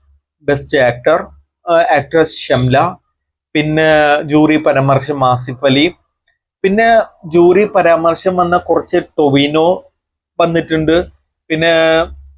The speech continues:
വേറെ രണ്ട് മൂന്ന് പേരും കൂടി ഇപ്പോ ഹിന്ദു സഹോദരന്മാരും സഹോദരിമാരുടെയും പേര് വന്നിട്ടുണ്ട്. കാരണം അവരും ജൂറി പരാമർശത്തിൽ വന്നിട്ടുള്ളതാണ്.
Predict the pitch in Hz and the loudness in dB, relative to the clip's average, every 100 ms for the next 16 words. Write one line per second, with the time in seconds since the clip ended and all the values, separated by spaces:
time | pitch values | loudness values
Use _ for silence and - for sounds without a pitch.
0 | _ _ _ _ _ _ - 185 190 180 | _ _ _ _ _ _ 0 2 2 2
1 | 175 160 156 165 165 160 160 147 143 143 | -2 -2 -2 0 0 0 0 2 0 0
2 | 143 147 160 - _ 160 - 170 160 156 | 0 2 0 -2 _ -10 -4 -2 2 2
3 | 156 156 156 156 160 165 151 147 147 147 | 2 0 -2 0 0 2 2 2 0 0
4 | 147 147 151 147 139 143 143 143 147 143 | 2 0 0 -2 0 0 0 0 0 0
5 | 139 151 - 139 131 139 160 143 131 127 | -2 -4 -2 0 2 2 2 2 0 -2
6 | 135 135 135 120 117 _ _ _ - 180 | -4 -2 -4 -4 -8 _ _ _ -4 -2
7 | 190 185 170 135 175 208 147 147 147 160 | 0 0 0 0 0 -2 -4 -4 0 0
8 | 175 156 139 135 143 147 - 147 165 170 | 2 0 2 2 0 -4 -4 -6 -2 0
9 | 147 131 135 139 123 113 | 2 0 0 2 2 0